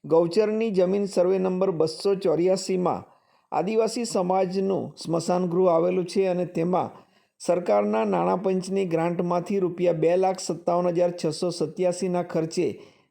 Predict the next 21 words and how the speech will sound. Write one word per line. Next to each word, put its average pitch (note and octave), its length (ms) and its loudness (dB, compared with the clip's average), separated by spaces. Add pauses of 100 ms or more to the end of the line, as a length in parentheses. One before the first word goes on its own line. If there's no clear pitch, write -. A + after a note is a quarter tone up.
(120)
શેડ F3 360 0
બનાવવામાં E3+ 520 2
આવ્યો F3 260 0
હતો. F3+ 240 -2 (1200)
ઉપરોક્ત A3+ 460 2
જમીન F#3+ 360 2
પર G3+ 140 0
બનાવવામાં F#3 640 0
આવેલ F3+ 200 2
શેડ F3+ 360 0 (720)
કુસુમબેન G#3 580 -2
રતિલાલ F#3+ 460 2
સોલંકી F3+ 680 -2 (340)
દ્વારા E3 320 2
પોતાની F3 440 -2
માલિકીની F#3+ 560 -2
જમીનમાં F3+ 540 0
શેડ F3 260 -2
બનાવવામાં F3 480 0
આવ્યો F3 220 0
હોય F3 340 0